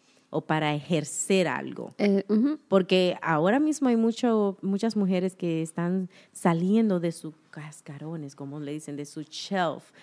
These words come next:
Speaker 1: de su shelf, perdón, de, de, están saliendo de, de sí mismas, se están exponiendo.
Speaker 2: Despertando.
Speaker 1: Y ya tú estás viendo muchas mujeres que están haciendo sus carreras, están
Speaker 2: Ujú.
Speaker 1: haciendo muchas en-, entrepreneurs,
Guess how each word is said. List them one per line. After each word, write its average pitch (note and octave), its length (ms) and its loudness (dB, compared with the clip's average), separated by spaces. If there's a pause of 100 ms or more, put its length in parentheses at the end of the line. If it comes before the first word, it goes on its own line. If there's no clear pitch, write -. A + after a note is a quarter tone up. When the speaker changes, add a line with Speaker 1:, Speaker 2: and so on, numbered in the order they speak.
(120)
Speaker 1:
de F#3+ 80 0
su G3+ 140 -4
shelf, G3 640 4
perdón, D#3 340 -6
de, D3 100 -6 (120)
de, D3+ 40 -8
están E3+ 220 -10
saliendo A3 320 -4
de, F3 240 -2 (420)
de E3+ 120 -2
sí G#3+ 240 0
mismas, F#3+ 480 -2
se - 80 -14
están E3 260 -6
exponiendo. G3+ 720 2
Speaker 2:
Despertando. F3 600 -2
Speaker 1:
Y E3+ 380 -2
ya D#3+ 200 2
tú F3+ 80 0
estás F#3 240 -4
viendo F#3+ 180 0
muchas F3+ 300 -4
mujeres D#3+ 340 -4
que - 80 -8
están D#3+ 200 -8
haciendo D3+ 800 -4
sus - 280 -10
carreras, E3 760 -6
están E3 280 -4
Speaker 2:
Ujú. A#3 80 4
Speaker 1:
haciendo G3+ 220 2
muchas F3+ 720 -4
en-, E3+ 220 -6 (100)
entrepreneurs, D#3 920 -4